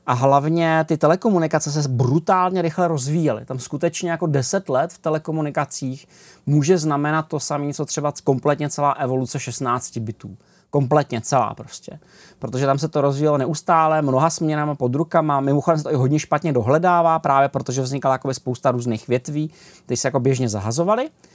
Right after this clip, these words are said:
Nicméně existuje technologie, která nás doprovázela velice dlouho. Eh, je to dial-up modem, který vznikl už vlastně v padesátých letech a doprovázel nás, no, ještě hodně po roce dva tisíce.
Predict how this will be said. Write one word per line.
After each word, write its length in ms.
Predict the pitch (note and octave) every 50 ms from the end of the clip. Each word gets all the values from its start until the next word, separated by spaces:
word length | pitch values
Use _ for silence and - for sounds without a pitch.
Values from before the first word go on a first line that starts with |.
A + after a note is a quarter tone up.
| - - - - - _ -
Nicméně 500 | C#3 C#3+ - F#3 F#3+ F#3+ G3 G3+ F#3+ -
existuje 520 | B2 C3 C3 E3 G#3+ G3+ - - A3 D3+
technologie, 720 | - - G#2+ - E3 G3+ A3+ A#3 A#3 G#3+ G3+ A3 A3 A3
která 260 | - - F3+ E3+ E3
nás 200 | E3 E3 D#3+ D3
doprovázela 600 | C3+ C#3+ C3 - E3 D#3 D#3+ D3+ D3+ D#3 E3+ D#3+ C#3
velice 420 | A#2 A2+ C3 D#3 G#3 - - C#3+
dlouho. 580 | G#2 G#2+ G#2 A#2+ D3+ F3+ F#3 F#3 A3+ A#3 B3 D4 - _ - - - - - - - _ - - C3 B2+ B2 A#2+ A#2 -
Eh, 60 | C3+
je 60 | C3+ C3+
to 100 | - E3+
dial-up 300 | C3 C3+ C3 C#3+ F#3 F#3+ -
modem, 420 | A#2 G#2+ A2+ D3 F3 G#3 A#3 B3 D4+ D#4+ - _ _
který 340 | - - - - D3 D3+ D#3
vznikl 320 | C#3+ C3+ C3 D3 D3+ D#3 F#3
už 140 | F3 D3
vlastně 260 | D3+ D3 C3+ - F3+ D#3
v 80 | -
padesátých 720 | - C3+ C3 D3 D3 - F3 E3+ G3 - G3+ F#3+ D#3+ -
letech 380 | A#2+ A2+ A#2 B2 D3+ D#3 F3 E3
a 100 | - B2+
doprovázel 800 | A#2 A#2 B2 - - F3 F3+ F3+ F3 F3 F3 F3 D#3 F#3 F3+ F3
nás, 380 | E3+ E3 D#3+ D#3 D3+ D#3 -
no, 140 | E3+ E3 E3+
ještě 220 | E3+ D#3+ - - D#3+
hodně 240 | C#3+ C#3+ C#3+ E3+
po 120 | D#3 D#3+ D3+
roce 220 | D3 D3 - E3
dva 120 | D3 D#3 D#3
tisíce. 520 | - - A2 - - A2+ - - - F#2+